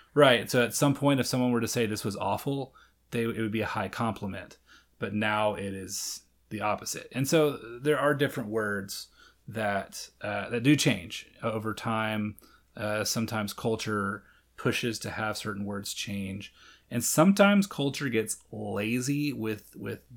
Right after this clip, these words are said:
difficult grammar laws. Uh, like, the word often used to be, like, the pronunciation was often, but so many people said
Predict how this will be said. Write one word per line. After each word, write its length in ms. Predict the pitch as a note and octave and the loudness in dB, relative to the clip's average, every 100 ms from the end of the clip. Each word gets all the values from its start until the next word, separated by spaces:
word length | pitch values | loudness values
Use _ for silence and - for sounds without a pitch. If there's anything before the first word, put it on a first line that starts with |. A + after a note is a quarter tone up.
| - _ | -20 _
difficult 720 | A#2+ A2 A#2+ A#2+ A2+ G#2+ - - - _ _ - | -6 -4 -2 2 2 0 -12 -18 -20 _ _ -14
grammar 440 | - G#2 G#2+ A#2+ | -6 -2 0 2
laws. 600 | B2 B2+ B2+ C3 B2+ - - - - - | 4 6 6 4 0 -6 -14 -20 -18 0
Uh, 220 | A2+ A2+ | 4 6
like, 260 | A#2+ A2+ - | 6 2 -2
the 80 | |
word 220 | B2+ C3+ - - | 2 2 0 0
often 560 | A2 B2 E3 E3 E3 | 0 2 4 4 2
used 320 | - A#2+ C3 - | 0 0 2 0
to 120 | C3 | 0
be, 560 | A#2 A2+ A2+ A2 G#2+ - | 2 4 4 2 -2 -6
like, 260 | G#2 G2 - | -10 -10 -6
the 180 | B2 B2 | 0 0
pronunciation 720 | - A#2+ A#2+ A#2 A#2+ A2+ A#2 | 2 4 4 4 2 2 0
was 180 | G#2+ G2+ - - | 0 -2 -6 -2
often, 540 | G#2 F#2+ G2+ - - _ _ - - _ _ | -2 -2 -6 -12 -16 _ _ -20 -20 _ _
but 140 | A#2+ | -6
so 200 | - B2 | 4 6
many 240 | B2+ B2+ B2 | 6 4 4
people 340 | D#3 D3 A2+ | 4 4 2
said 240 | - G#2 | 0 -2